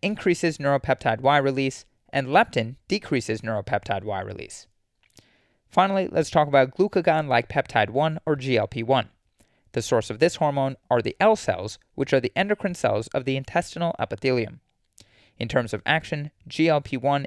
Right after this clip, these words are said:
increases glucose-induced insulin secretion from the pancreatic beta cells. It also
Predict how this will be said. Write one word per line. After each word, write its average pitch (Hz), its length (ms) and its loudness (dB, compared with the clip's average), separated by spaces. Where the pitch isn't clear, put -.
increases 190 500 -6
glucose-induced 185 960 -2
insulin 175 340 -6
secretion 113 540 -6
from 156 140 0
the 143 80 0
pancreatic 110 580 0
beta 127 220 4
cells. - 360 -6
It 123 100 4
also 113 220 2